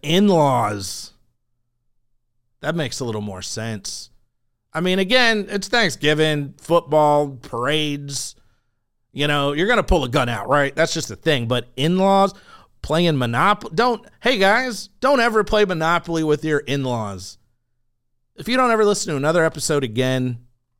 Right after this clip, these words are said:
let it be that one. No Monopoly with the in-laws.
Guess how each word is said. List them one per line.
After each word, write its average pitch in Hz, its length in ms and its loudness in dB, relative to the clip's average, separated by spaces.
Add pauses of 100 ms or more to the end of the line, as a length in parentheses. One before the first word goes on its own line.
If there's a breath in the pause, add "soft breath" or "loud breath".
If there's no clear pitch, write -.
(960)
let 220 160 0
it 170 80 -2
be 170 100 -2
that 123 280 0
one. 95 200 -12 (100)
No 190 360 0
Monopoly 147 560 0
with 120 200 -6
the 104 220 -14
in-laws. 127 600 -4